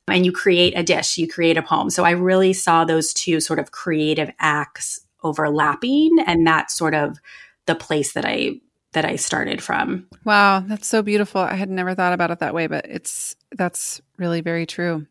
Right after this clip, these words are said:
Speaker 1: Yeah.
Speaker 2: So Eat This Poem is your first book, right? Your first
Speaker 1: Mm-hmm.
Speaker 2: published book?
Speaker 1: Yep.
Speaker 2: Okay. Can you talk about the process of getting that book into the world? Um, and I'll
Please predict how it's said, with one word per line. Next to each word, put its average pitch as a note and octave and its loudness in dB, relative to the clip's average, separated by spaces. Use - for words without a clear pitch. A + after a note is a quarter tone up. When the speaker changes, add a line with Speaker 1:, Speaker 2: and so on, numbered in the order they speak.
Speaker 1:
Yeah. F3+ 0
Speaker 2:
So C4+ 6
Eat C4 4
This D4+ 2
Poem A#3 4
is G3 2
your G3+ 4
first - 0
book, F3+ 0
right? F3+ 2
Your G3 0
first F#3+ 0
Speaker 1:
Mm-hmm. A#3 0
Speaker 2:
published - 2
book? G3+ -4
Speaker 1:
Yep. G#3+ -2
Speaker 2:
Okay. G3 0
Can B3 4
you D4 8
talk E4+ 2
about D#4 4
the - 0
process G#3+ 0
of F#3+ 6
getting G3 2
that F#3 2
book F#3+ 2
into F3 -2
the F#3 -2
world? F3 2
Um, F#3 -2
and G3+ 2
I'll G3+ 4